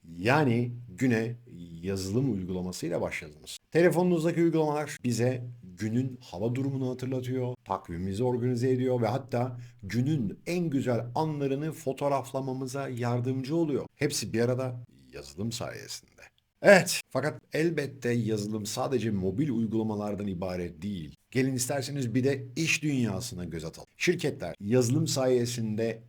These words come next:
iş süreçlerini hızlandırıyor, verimliliği arttırıyor ve tabii ki daha fazla kazanıyor. Otomasyon, analitik araçlar, bu kapsamlı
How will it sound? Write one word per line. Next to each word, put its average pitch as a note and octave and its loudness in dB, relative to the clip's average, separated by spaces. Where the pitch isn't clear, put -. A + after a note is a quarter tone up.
iş D#3+ -2
süreçlerini A#2 0
hızlandırıyor, G#2 -2
verimliliği B2 4
arttırıyor F#2 -4
ve A#2+ -2
tabii C3+ 0
ki A#2+ -2
daha F2 0
fazla D#2+ -6
kazanıyor. - -16
Otomasyon, A#2 -2
analitik A#2 0
araçlar, - -6
bu C3 -2
kapsamlı C3+ 4